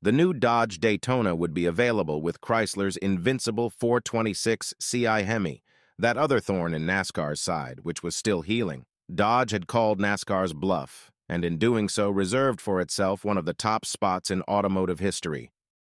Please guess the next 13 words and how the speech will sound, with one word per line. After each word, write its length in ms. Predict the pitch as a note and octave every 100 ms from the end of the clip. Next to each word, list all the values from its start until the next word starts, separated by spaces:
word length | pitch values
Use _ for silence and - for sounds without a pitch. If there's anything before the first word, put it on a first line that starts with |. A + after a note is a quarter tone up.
| _ _ _ -
Nineteen 460 | A2+ B2+ A#2 C3
seventy 400 | A#2 B2+ A#2 A#2+
Chevelle 420 | - G2+ G#2+ A2 G#2+
S 220 | G2+ F#2+
S 240 | F2+ F2 -
four 320 | - G2+ F#2+
fifty-four. 640 | - F2 D#2+ - D2+ C2 - _ _ _ _
The 80 | A#2
General 380 | A2 D3 C#3+ C#3
Motors 360 | C#3 C3 A2+ F#2
midsize 640 | A#2 G#2 - G#2+ G#2 G#2
A-body 400 | B2+ G2+ E2+ E2
platform, 720 | - F2+ D#2 - E2 D2